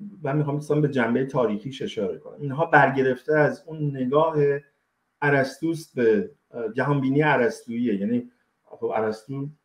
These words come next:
یک متفکر بسیار، بسیار بزرگی بوده و احتمالاً اولین دانشمند طبیعی هم بوده،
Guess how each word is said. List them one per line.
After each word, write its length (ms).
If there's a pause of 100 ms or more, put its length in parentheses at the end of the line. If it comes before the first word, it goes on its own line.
(320)
یک 260
متفکر 640
بسیار، 540
بسیار 400
بزرگی 460
بوده 320 (580)
و 160
احتمالاً 800 (280)
اولین 720 (1040)
دانشمند 760
طبیعی 420
هم 200
بوده، 420